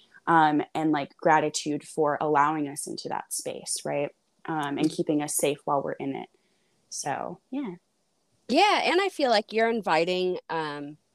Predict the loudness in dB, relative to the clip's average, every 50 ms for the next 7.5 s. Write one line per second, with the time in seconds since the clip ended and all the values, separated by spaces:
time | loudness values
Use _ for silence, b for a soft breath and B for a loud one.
0 | _ -2 0 0 2 2 0 0 2 0 0 0 -2 -2 0 0 2 2 0 -2
1 | -4 -4 -4 -2 0 0 0 0 -2 -6 -2 -2 -2 -2 0 -4 -4 -2 -4 -4
2 | -4 -4 -4 -2 0 2 2 2 2 0 -2 -4 B B B B B B 4 6
3 | 6 6 4 2 2 2 2 2 0 -2 -2 0 4 6 6 8 8 8 6 4
4 | 4 4 4 4 2 0 -2 -2 -2 -2 -2 -2 -4 -8 -8 -4 -2 -2 -2 -2
5 | _ -4 -2 -2 -2 0 -2 -2 -4 -4 -6 -10 _ -20 -20 -20 _ _ _ _
6 | _ _ _ _ _ _ _ -2 -2 0 2 0 2 2 0 0 -4 -8 _ _
7 | _ -4 -2 0 0 0 0 -2 -4